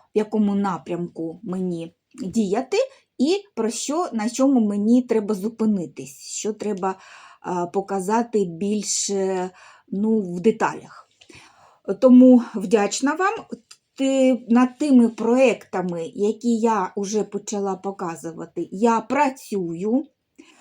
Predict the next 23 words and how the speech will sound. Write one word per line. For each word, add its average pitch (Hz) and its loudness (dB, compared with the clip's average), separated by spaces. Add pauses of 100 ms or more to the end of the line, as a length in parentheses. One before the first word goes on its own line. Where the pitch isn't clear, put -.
(380)
Одну 277 0
сторону, 208 0
е, 196 0
передньої 214 2
частини 196 -4 (420)
своєї 220 2
жилетки 185 -2 (420)
я 202 -2
викла-, 196 2
ми 214 2
з 220 -8
вами 196 0
виклали, 185 0
е, 175 -4
боро, 196 4 (360)
і 226 -4
я 339 2
накріплюю, 294 0
коли 240 2
є 214 2
електрика, 294 -2
декоративними 190 -2
швами 214 -2